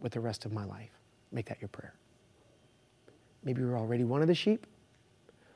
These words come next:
but truthfully, you've been getting way too close to the wolves and thieves.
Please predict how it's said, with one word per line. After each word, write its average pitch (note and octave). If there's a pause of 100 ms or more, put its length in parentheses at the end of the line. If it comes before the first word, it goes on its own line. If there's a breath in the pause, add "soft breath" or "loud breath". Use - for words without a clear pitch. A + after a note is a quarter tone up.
(200 soft breath)
but C#3
truthfully, E3 (540 soft breath)
you've B2+
been C3
getting A#2+
way C#3+
too D3
close C#3
to -
the B2+
wolves B2+
and C3
thieves. -